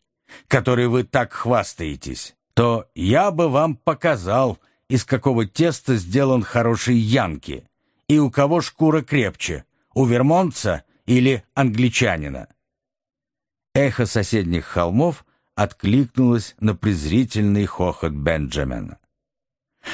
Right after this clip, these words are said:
«Спустимся на берег», шепнул Мармадюк, «иначе у них дойдёт до потасовки. Бенджамин — бесстрашный хвостун,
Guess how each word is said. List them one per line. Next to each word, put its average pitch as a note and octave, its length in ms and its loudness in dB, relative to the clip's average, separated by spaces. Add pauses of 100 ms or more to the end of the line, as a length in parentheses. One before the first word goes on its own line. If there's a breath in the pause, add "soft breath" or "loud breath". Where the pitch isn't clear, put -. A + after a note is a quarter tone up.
(100)
«Спустимся C#3 720 0
на C#3 120 2
берег», A2 500 -2 (200)
шепнул F#2+ 400 -2
Мармадюк, F2 680 -2 (340 soft breath)
«иначе B2+ 480 2
у A2 120 4
них A2 260 2
дойдёт G2+ 440 0
до G2 180 -2
потасовки. F#2+ 840 -4 (580 loud breath)
Бенджамин — B2 760 2
бесстрашный A2+ 680 0
хвостун, F#2 640 -4